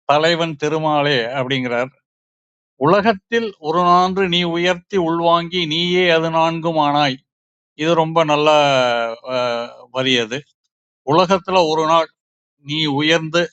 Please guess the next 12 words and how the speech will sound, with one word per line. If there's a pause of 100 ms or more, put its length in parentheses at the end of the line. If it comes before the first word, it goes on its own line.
(260)
அந்த,
அந்த
கடலை
உயர்த்தி
உள்வாங்கி, (100)
அது
பிறகு
உள்வாங்கி (400)
ஆழி
பேரலையா
வந்து
உள்வாங்கி",